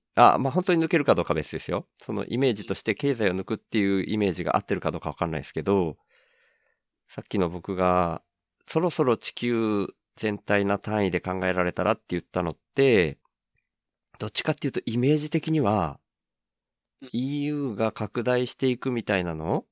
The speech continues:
Speaker 2: はい。
Speaker 1: の、それがスムーズにいく感覚を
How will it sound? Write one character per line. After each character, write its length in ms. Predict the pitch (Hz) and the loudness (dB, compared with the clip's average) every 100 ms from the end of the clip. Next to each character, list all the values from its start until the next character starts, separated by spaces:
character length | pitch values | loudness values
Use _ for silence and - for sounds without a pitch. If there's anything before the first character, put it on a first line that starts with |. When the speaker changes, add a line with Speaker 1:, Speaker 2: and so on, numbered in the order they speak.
| _ _ _ _ _ _ _ _ _ _ | _ _ _ _ _ _ _ _ _ _
Speaker 2:
は 320 | 123 117 92 | 2 2 0
い。 80 | 87 _ _ _ _ _ - | -8 _ _ _ _ _ -8
Speaker 1:
の、 600 | 120 123 120 117 113 - _ _ _ _ _ _ _ - | -4 0 0 0 -2 -6 _ _ _ _ _ _ _ -14
そ 140 | - 131 | -6 -2
れ 140 | 135 | 0
が 460 | 143 143 117 92 - _ | 0 2 2 -2 -6 _
ス 180 | - - | -16 -8
ム 200 | 131 151 | -4 -2
ー 20 | |
ズ 160 | 131 113 | -2 -2
に 280 | 101 85 - - | 0 -2 -4 -10
い 100 | 101 | -10
く 160 | - 120 | -8 -10
感 260 | - 123 | -6 -6
覚 300 | 120 117 120 | -6 -6 -2
を 240 | 113 104 | 0 0